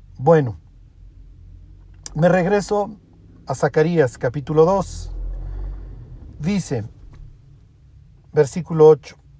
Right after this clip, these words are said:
"Porque así ha dicho Jehová de los ejércitos, tras la gloria me enviará él a las naciones que os despojaron, porque el que os toca,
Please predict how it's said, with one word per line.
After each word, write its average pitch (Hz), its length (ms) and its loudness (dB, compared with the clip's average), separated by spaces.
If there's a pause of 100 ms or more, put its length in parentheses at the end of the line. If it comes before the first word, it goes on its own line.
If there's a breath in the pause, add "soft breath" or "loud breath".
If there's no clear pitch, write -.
(880 soft breath)
"Porque 175 240 2
así 208 200 4
ha 202 60 4
dicho 190 320 -2
Jehová 165 320 2
de 165 100 2
los 151 200 0
ejércitos, 143 800 -6 (500 soft breath)
tras 165 300 6
la 170 200 8
gloria 214 640 6
me 170 220 -4
enviará 151 560 2
él 185 140 -2
a 180 60 6
las 147 220 2
naciones 175 640 -2
que 156 80 -2
os 135 100 0
despojaron, 151 840 -4
porque 151 260 0
el 143 100 0
que 151 120 -4
os 135 200 0
toca, 160 480 2